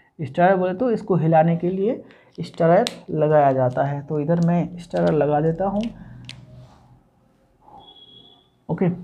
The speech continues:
चलो ये मैंने लगाया stirrer and यहाँ पे नीचे एक blade जैसा ऐसा रहता है जो कि थोड़ा सा घूमेगा, ठीक है, जो कि थोड़ा सा ऐसे ऐसे मूव करा सकता है।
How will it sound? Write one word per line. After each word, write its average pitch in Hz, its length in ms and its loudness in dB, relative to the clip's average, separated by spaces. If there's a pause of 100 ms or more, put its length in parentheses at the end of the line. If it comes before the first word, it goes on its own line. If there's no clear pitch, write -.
(240)
चलो 139 160 0
ये 147 240 4
मैंने 156 320 2
लगाया 139 480 0
stirrer 165 520 -4 (340)
and 180 180 -2
यहाँ 185 300 4
पे 226 160 0
नीचे 196 300 2 (420)
एक 196 180 0
blade 185 400 6
जैसा 190 320 2
ऐसा 185 300 0
रहता 160 300 2
है 208 160 0 (360)
जो 190 140 2
कि 247 160 4 (100)
थोड़ा 240 140 8
सा 233 140 2
घूमेगा, 175 480 2 (160)
ठीक 214 100 -4
है, 233 80 2
जो 202 120 0
कि 208 100 -4
थोड़ा 208 220 4
सा 208 140 2
ऐसे 196 200 0
ऐसे 202 140 0
मूव 202 200 2 (120)
करा 196 200 0
सकता 190 340 -10
है। 180 100 -12